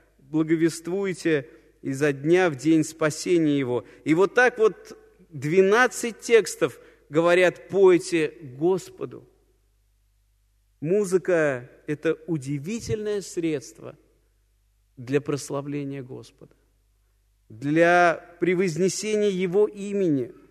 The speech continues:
Вы помните в рождественскую ночь хоры ангелов? Что они поют? «Слава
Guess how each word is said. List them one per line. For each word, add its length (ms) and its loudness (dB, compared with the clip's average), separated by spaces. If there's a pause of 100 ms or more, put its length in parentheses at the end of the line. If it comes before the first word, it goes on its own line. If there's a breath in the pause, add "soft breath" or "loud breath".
(1300)
Вы 140 -2
помните 500 2
в 60 -4
рождественскую 960 0
ночь 440 -4 (580)
хоры 760 2
ангелов? 640 0 (640)
Что 300 2
они 180 -4
поют? 480 -4 (680)
«Слава 960 0